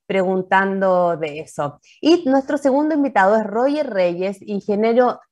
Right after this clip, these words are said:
en sistemas, magíster en tecnologías de la información.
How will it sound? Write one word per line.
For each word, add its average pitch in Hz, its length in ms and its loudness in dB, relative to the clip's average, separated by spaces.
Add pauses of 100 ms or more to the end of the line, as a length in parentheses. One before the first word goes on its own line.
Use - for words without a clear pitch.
(260)
en 190 340 2
sistemas, 285 600 0
magíster 240 480 -2
en 226 120 0
tecnologías 196 680 -2
de 190 120 -4
la 185 60 -2
información. 180 840 -2